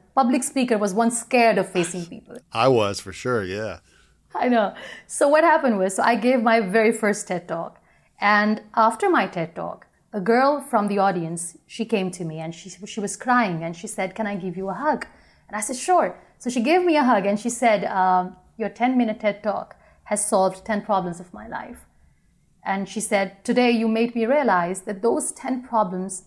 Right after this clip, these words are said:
Speaker 1: never existed. They were just in my head. And I was overthinking. And because of you, I'm never going to give up."
Speaker 2: Mm.
Speaker 1: You know, in that moment,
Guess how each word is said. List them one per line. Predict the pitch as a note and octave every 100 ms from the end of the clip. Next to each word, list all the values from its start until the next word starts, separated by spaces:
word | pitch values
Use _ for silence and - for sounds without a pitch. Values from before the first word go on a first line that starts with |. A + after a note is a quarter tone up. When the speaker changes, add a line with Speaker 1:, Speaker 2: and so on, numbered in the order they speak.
| _
Speaker 1:
never | A3+ C#4 C#4
existed. | C4+ C4 D4 - F3+ -
They | A#3+
were | B3 B3 -
just | C#4 -
in | B3+
my | A#3 A3
head. | A#3+ - _ _ _ _ _
And | C4+
I | C#4+
was | D#4
overthinking. | G4 E4 A#3+ F#3+ F3 - A#3+ - _ _ _ _ _ _
And | C#4+ D4+
because | C#4+ E4
of | D4+ C4
you, | C#4 C4+
I'm | A3+ G#3
never | F#3 F#3
going | F3+ E3
to | -
give | A3+
up." | G3+ _ _ _
Speaker 2:
Mm. | G#2 G#2+ A2 G#2+ G2 F2+ -
Speaker 1:
You | F4
know, | G4 - - _ _ _
in | E4+ F#4
that | D#4+ E4 B3+
moment, | B3+ C4+ A#3+ F#3+